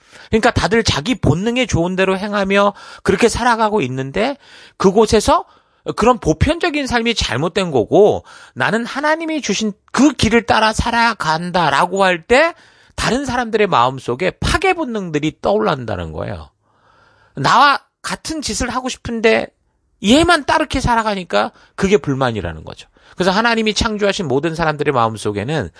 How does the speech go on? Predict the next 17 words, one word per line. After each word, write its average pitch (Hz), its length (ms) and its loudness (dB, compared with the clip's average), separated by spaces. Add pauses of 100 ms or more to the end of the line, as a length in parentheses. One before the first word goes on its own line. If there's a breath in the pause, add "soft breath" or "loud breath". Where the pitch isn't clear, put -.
(420 loud breath)
하나님이 262 460 0
심으신 240 440 -2
그 220 80 2
삶의 233 300 0
기준들이 214 520 -2
있기 - 160 -8
때문에 208 200 0
사실 214 320 -2
아무리 156 280 0
본능과 180 440 2
욕심대로 196 460 2
살아가는 208 420 0
그 175 60 -4
집단 185 320 0
속에 165 340 0
있다고 139 400 0
해도 170 320 2